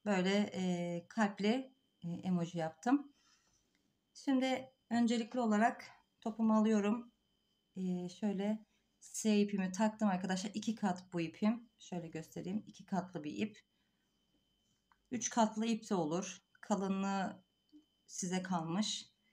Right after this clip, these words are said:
E, benimkinin kalınlığı bu şekilde olacak. İki katlı kullandığım için. Şekillendirelim. Şöyle zincirimi,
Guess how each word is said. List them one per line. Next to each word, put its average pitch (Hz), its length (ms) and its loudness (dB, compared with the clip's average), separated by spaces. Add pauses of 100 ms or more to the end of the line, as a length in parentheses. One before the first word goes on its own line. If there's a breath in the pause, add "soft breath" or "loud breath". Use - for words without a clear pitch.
(220)
E, 180 300 -2
benimkinin 208 400 4
kalınlığı 190 440 2
bu 208 40 2
şekilde 175 400 -2
olacak. 151 340 -6
İki - 200 -18
katlı 170 360 -10
kullandığım 156 540 -2
için. 247 420 -6 (2250)
Şekillendirelim. 185 1000 -2 (1600)
Şöyle 247 280 0
zincirimi, 254 760 8